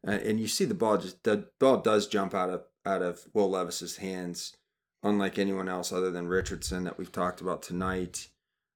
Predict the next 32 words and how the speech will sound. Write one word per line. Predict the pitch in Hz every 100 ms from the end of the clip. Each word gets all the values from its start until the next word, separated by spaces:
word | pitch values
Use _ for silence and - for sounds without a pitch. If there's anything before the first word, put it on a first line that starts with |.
| -
Uh, | 95 87 82
I | - 104
still | 113 - - 139 135 127 120 - -
see | - - 117
him | 113 117 107
missing | 104 101 - 107
behind | 101 92 98 104 104 104 98
and | 85
high | 98 98 104 104 101 101 - _ _ _ _ -
across | 107 117 113
the | -
middle | 113 113 113
of | 113
the | 107
field. | - 117 117 117
In | 104
particular, | 95 104 117 113 120 113 110 107 - -
I'm, | 98 95 -
I'm | - 98
thinking | - 104 107
of | 95
that | 95 92 92
game. | - 101 98 95 98 -
Uh, | 98 90 - -
it | 95
was | 101
the | 90
Florida | - - 175 82
game, | 78 62 50
I |
think. | - - 52 - _ _ _ _ _ _ - -
Um, | 101 95 90 87